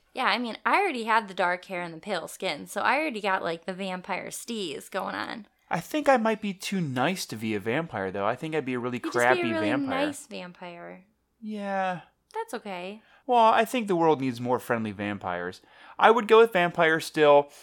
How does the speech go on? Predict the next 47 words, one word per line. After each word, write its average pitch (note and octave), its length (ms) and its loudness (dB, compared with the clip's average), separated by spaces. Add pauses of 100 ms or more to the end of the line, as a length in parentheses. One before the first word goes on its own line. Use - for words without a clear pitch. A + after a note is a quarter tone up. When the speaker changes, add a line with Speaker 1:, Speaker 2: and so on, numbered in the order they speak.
(320)
Speaker 2:
and F3+ 140 -2
then F#3 80 4
I F3 100 6
also E3+ 680 6 (360)
romanticize C3+ 800 4
about A#2+ 260 4
the A#2+ 80 -6
thought A2+ 340 4
of, G#2+ 120 -4
like, G#2+ 320 0 (320)
sitting C3+ 640 -2
somewhere C3 480 0
in A#2+ 80 -4
a A#2+ 60 -2
room B2 260 -2
where A#2 120 2
I A2 100 2
can't A2+ 320 -8
leave B2+ 280 -2
or A2+ 40 4
I G#2+ 80 2
can't G#2+ 260 -12
leave A2+ 120 -8
the A2 60 -6
house, A2 220 -6
whatever, A#2 200 -6
and A2+ 60 -8
it's, - 120 -10
like, F#2+ 140 -8
listening A#2 580 -4 (380)
to, A2+ 280 0
uh, G2 440 -2 (280)
I A2+ 100 -6
don't A2 100 -4
know, G#2 180 -2
like, G2 200 -2
really A2+ 340 -2
good A2 180 -4
opera G#2 560 -2
or A2 40 -2
something A#2+ 320 -8
like A#2 180 -10
that. A#2+ 200 0
Like, G#2+ 160 -4
having B2 340 4
this, - 200 2
like, A#2+ 220 0